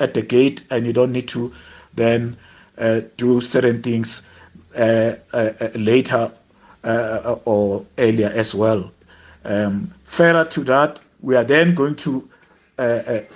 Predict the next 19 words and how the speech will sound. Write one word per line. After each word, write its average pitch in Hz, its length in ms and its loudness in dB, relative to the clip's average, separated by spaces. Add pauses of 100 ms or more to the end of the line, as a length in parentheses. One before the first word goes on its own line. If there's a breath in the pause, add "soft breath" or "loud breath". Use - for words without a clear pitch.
(160)
uh, 113 280 0
integrate 135 680 0 (460)
our 117 560 0
stats - 560 0 (240)
into 135 320 -4
the 113 120 0
National 131 600 -2 (340 soft breath)
Health 135 280 -2
Database 127 640 2
via 117 260 2
Higher 143 280 2
Health 147 360 0 (360 loud breath)
to 135 120 0
ensure 123 400 0
that 127 260 2
all 131 120 4
of 127 120 0
our 120 120 2
steps, - 420 -4